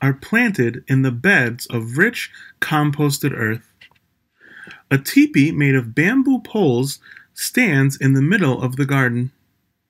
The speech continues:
Some students plant pole bean seeds at the base of each pole. The plants will grow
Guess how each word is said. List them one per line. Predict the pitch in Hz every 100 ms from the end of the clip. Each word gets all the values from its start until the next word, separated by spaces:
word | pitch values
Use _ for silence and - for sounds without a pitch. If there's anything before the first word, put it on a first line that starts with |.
| _ _ - - - -
Some | - 208 294
students | 285 - 143 120 135 - - _
plant | - 147 139 -
pole | - 220 254
bean | 156 123 123 131
seeds | - 123 120 143 - - _ - - - _ _ _ - 143
at | 143
the |
base | 139 196 190 139 - -
of | 127
each | 147 147 -
pole. | 131 117 117 - _ _ _ _ _ _ _ _ _ _ _
The | 127
plants | 123 208 233 208 -
will | 143
grow | 127 120 113